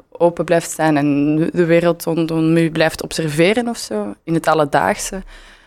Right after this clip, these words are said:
Maar er zijn natuurlijk, inderdaad, wat ik daarvoor al zei, werken waarin er al bes-, bepaalde beslissingen zijn gemaakt voor u, ehm, geeft ook een hele vrijheid of zo. Het is, voor mij is, denk ik, ehm, theater maken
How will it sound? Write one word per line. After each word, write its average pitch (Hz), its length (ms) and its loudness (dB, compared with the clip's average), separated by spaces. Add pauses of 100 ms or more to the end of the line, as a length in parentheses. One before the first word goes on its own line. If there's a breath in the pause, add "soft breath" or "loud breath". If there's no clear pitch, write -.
(120)
Maar 165 180 2
er 170 80 2
zijn 160 140 2
natuurlijk, 160 520 -2
inderdaad, 165 280 2
wat 165 140 -4
ik - 120 -18
daarvoor 156 340 2
al 170 120 6
zei, 160 200 2
werken 170 300 0
waarin 160 260 2
er 151 120 2
al 147 100 4
bes-, 151 180 -4
bepaalde 165 360 0
beslissingen 185 420 -4
zijn 175 160 2
gemaakt 165 380 -2
voor 175 320 0
u, 180 200 -4 (100)
ehm, 147 400 -4 (200)
geeft - 220 -4
ook 165 80 -4
een 175 80 2
hele 185 200 4
vrijheid 175 340 2
of - 80 -16
zo. - 80 -2
Het 180 100 -4
is, 190 180 -4
voor 180 140 0
mij 196 220 2
is, 180 240 -4
denk 175 180 0
ik, 180 180 -8 (200)
ehm, 165 340 0 (280)
theater 190 320 -2
maken 196 280 0